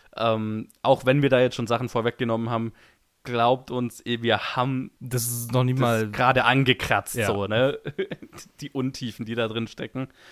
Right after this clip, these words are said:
Speaker 1: Und das ist, der Entertainment-Faktor ist da, man nimmt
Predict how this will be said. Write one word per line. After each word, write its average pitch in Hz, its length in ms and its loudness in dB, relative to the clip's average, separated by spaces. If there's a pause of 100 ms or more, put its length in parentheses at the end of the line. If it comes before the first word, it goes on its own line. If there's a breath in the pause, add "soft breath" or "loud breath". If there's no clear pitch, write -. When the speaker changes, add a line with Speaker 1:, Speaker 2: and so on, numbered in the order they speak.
(440 loud breath)
Speaker 1:
Und 117 640 0 (280)
das 117 200 -8
ist, - 480 -14 (240)
der 104 140 -2
Entertainment-Faktor 143 840 0
ist 135 160 -2
da, 135 380 4 (140)
man 117 340 2
nimmt 127 220 0